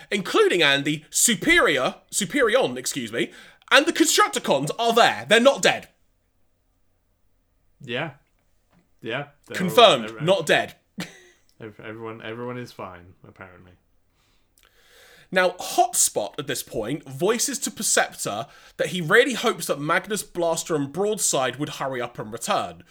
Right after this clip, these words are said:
Speaker 1: Now, the Arrhythmics, yeah, that's what we call them, didn't we, the inhabitants, uh, have spotted the battle, and Basso then uses a computer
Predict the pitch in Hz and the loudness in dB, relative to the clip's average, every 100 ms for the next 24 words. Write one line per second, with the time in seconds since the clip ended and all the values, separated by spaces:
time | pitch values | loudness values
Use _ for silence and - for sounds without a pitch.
0 | - - - - - 180 185 - 165 196 | -20 -20 -20 -20 -2 0 0 -4 -6 0
1 | 185 180 311 - 120 - - - - _ | 2 4 0 -2 -4 -4 -2 -2 -4 _
2 | _ _ _ _ 139 131 127 87 - 107 | _ _ _ _ -4 -4 -4 -12 -12 -12
3 | 101 113 120 98 98 101 104 - 113 - | -12 -14 -14 -16 -14 -12 -12 -12 -14 -16
4 | - - - - 151 - 190 170 - - | -18 -20 -10 -2 -2 0 0 2 2 2
5 | 269 262 185 165 202 151 147 101 147 - | 0 0 -4 0 0 0 -4 -6 -10 -12
6 | - - - 175 156 214 247 - 247 247 | -20 -14 -2 -2 0 0 2 0 0 -2
7 | 196 202 185 170 233 240 285 - 220 220 | -2 -2 -2 -4 -4 -2 -4 -4 -6 -6
8 | - 208 180 - 330 359 349 156 104 - | -6 -6 -6 -6 -4 -4 -4 -4 -4 -6